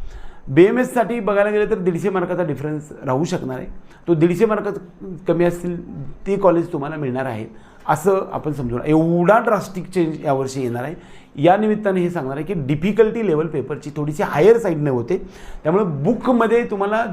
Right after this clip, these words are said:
ज्यावेळेस ते कट ऑफ दोन हजार चोवीसचे पाहायला जाल त्यावेळेस तुम्हाला अगदी भीती वाटण्यासारखे कट ऑफ आहेत. म्हणजे आपला स्कोअर चारशे पन्नास आहे आणि तिकडे सहाशे तीसला, चाळीसला कॉलेज मिळाले,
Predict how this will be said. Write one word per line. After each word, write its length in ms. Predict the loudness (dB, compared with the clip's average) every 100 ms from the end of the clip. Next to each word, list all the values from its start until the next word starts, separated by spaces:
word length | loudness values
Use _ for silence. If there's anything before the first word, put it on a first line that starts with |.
| 0
ज्यावेळेस 400 | 4 4 4 0
ते 100 | -2
कट 340 | -6 0 2 4
ऑफ 140 | 4
दोन 200 | 2 2
हजार 200 | 2 0
चोवीसचे 400 | 0 0 0 -2
पाहायला 320 | 0 2 2
जाल 140 | 0 -4 -8 -16 -18 -6
त्यावेळेस 300 | 4 4 2
तुम्हाला 400 | -2 2 2 0 -2
अगदी 280 | -2 0 4
भीती 280 | 4 4
वाटण्यासारखे 840 | 2 2 2 0 0 -2 0 -2 0
कट 220 | 0 0
ऑफ 160 | -2
आहेत. 140 | -4 -8
म्हणजे 260 | -4 0 0 -2 -10 0
आपला 300 | 2 6 4
स्कोअर 360 | 4 4 4
चारशे 540 | 6 4 2 -2 -2 2
पन्नास 400 | 0 2 0 2
आहे 200 | 0 0
आणि 220 | -2 -2 -4 -12 -6 -2
तिकडे 220 | 2 2
सहाशे 580 | 4 2 2 2 0 0 -8 -6
तीसला, 320 | -4 0 2 4
चाळीसला 400 | 2 2 0 -2
कॉलेज 280 | 0 -2
मिळाले, 320 | -4 -6 -8